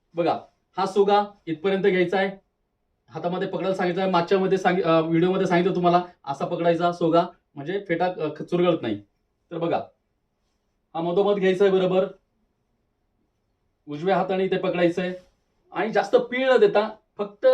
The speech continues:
एकच पीळ देऊन ओढायचं आहे, कानावर घ्यायचं आहे. आता ही पहिली पट्टी, ही पण कानावरनं घ्यायची आहे,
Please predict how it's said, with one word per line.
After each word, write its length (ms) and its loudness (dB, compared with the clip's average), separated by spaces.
एकच 420 0
पीळ 160 -2
देऊन 280 -4
ओढायचं 300 0
आहे, 100 0
कानावर 300 4
घ्यायचं 280 0
आहे. 80 -6
आता 140 -4
ही 140 -2
पहिली 360 2
पट्टी, 460 -4
ही 80 -8
पण 200 -4
कानावरनं 500 0
घ्यायची 260 -2
आहे, 80 -8